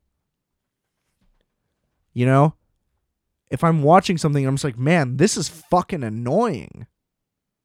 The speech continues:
That's not a success. If he's like, "Oh, I wanted to annoy you." Well, you're stupid. That's not what a movie is. It's not supposed to annoy people.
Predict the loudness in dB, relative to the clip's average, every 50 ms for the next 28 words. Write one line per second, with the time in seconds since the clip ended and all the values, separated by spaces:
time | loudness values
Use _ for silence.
0 | _ _ _ _ _ _ _ _ _ _ _ _ _ _ _ _ _ _ _ _
1 | _ 0 2 2 2 2 0 -2 0 0 0 0 -2 _ -8 -8 -6 -6 -6 -8
2 | -8 -8 -8 -4 -2 -2 -2 -2 -2 -6 -10 -12 -12 -14 -18 _ _ _ _ _
3 | _ _ _ _ _ _ _ _ -2 0 0 0 0 4 6 6 8 8 6 6
4 | 6 6 4 4 4 4 4 4 2 2 0 0 0 0 -2 -6 -8 -10 -4 0
5 | 2 2 2 2 2 0 0 0 0 0 -2 -4 -6 -8 0 2 2 2 2 0
6 | -6 -14 -14 -18 -20 _ -10 -10 -6 -4 -2 0 0 0 0 0 2 2 2 2
7 | 0 -2 -4 -4 -4 -6 -10 -12 -16 -20 -20 _ _ _ _ _ _ _ _ _
8 | _ _ _ _ -2 -2 0 2 4 4 6 8 6 6 6 4 2 2 2 2
9 | 2 2 2 2 2 0 -2 -4 -6 -8 -10 -10 -10 -10 -16 -16 -18 _